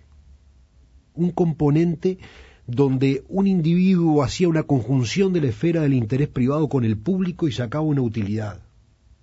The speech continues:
Se llevaba la suya vía negocios irregulares que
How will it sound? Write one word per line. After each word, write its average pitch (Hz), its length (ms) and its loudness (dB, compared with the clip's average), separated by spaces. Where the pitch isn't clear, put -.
Se - 160 -8
llevaba 135 340 0
la 123 120 0
suya 190 500 -2
vía 151 560 -2
negocios 131 540 0
irregulares 127 580 0
que 165 320 -4